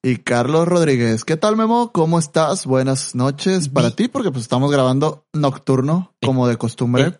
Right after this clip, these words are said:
Speaker 2: exacto, ya siempre es podcast romántico hasta que podamos grabar presencial. Este
Speaker 1: Exactamente, ya,
Speaker 2: Ah.
Speaker 1: ya cuando grabamos presencial, grabamos a las cinco, cuatro, cinco, seis de la tarde a la hora que se pueda, pero no a medianoche.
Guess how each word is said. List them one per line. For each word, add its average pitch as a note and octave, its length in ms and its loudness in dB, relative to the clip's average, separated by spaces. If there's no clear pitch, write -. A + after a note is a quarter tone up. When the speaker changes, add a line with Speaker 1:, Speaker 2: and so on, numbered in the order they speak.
Speaker 2:
exacto, B2+ 440 -4
ya C3+ 200 0
siempre D#3+ 360 0
es D#3+ 80 -2
podcast F3 360 -2
romántico C#3+ 500 0
hasta C#3+ 280 -2
que C#3 80 -4
podamos C#3 320 0
grabar B2+ 260 0
presencial. A#2 640 -4
Este G#2 540 -2
Speaker 1:
Exactamente, A2 760 -2
ya, A2 260 0
Speaker 2:
Ah. - 20 0
Speaker 1:
ya A2+ 100 0
cuando C3+ 240 2
grabamos B2+ 320 2
presencial, C#3 580 0
grabamos C3+ 460 2
a C#3 80 -2
las A#2 200 -2
cinco, C#3 540 -2
cuatro, C3+ 360 0
cinco, C3+ 280 -4
seis C3+ 200 0
de C#3 60 2
la B2 140 -2
tarde C3+ 240 0
a C3+ 40 2
la B2 100 0
hora A#2+ 120 0
que A#2 100 -8
se A2+ 80 -2
pueda, F3+ 320 2
pero B2+ 260 0
no A#2+ 300 2
a - 20 2
medianoche. A#2+ 560 -2